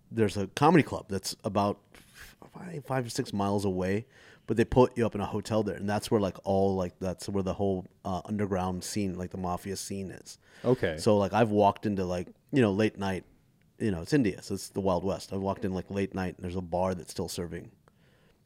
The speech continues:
Speaker 1: booze, and there's, like, one dude with, like, s-, just chain smoking, and, like, his buddies are over here, and you walk in, like,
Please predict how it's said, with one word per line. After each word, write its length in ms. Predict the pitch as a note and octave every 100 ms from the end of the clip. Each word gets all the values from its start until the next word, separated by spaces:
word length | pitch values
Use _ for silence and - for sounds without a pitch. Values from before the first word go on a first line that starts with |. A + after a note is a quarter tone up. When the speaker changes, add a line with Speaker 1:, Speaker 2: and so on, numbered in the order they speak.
| -
Speaker 1:
booze, 500 | G#2 G2+ F#2 - - -
and 100 | F#2+
there's, 120 | F#2+
like, 120 | F2 -
one 500 | F#2 F#2+ G2+ G2 F#2+
dude 300 | F#2 E2+ -
with, 180 | F2 F#2+
like, 220 | F#2 F2
s-, 160 | -
just 340 | - G2 - _
chain 260 | - F#2 F2+
smoking, 420 | F#2 E2 - F2
and, 80 | E2+
like, 140 | F2+
his 120 | F#2
buddies 340 | F2+ F2+ F2+ F2
are 40 |
over 120 | E2+
here, 100 | F2+
and 60 | F2
you 60 | F2
walk 200 | F2 G2
in, 60 |
like, 180 | F2+ E2+